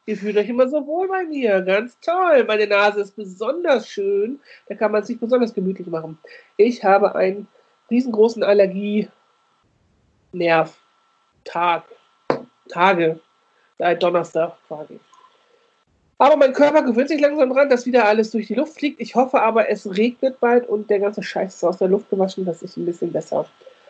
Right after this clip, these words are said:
Luft kriege. Das ist nämlich ein bisschen doof. Aber davon abgesehen geht's mir gut. Und dir?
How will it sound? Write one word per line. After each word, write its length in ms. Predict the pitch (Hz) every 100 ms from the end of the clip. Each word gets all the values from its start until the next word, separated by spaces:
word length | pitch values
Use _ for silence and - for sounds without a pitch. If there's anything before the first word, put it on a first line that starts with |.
| _ _ _ -
Luft 420 | 226 160 - -
kriege. 400 | - 170 160 156
Das 220 | 170 165
ist 160 | 185 -
nämlich 260 | 196 220
ein 100 | 220
bisschen 280 | 226 240 262
doof. 100 | - -
Aber 200 | - 208
davon 280 | 240 269 302
abgesehen 400 | 311 311 294 285
geht's 180 | 277 -
mir 80 | 247
gut. 180 | 214 190
Und 100 | 185
dir? 240 | 233 403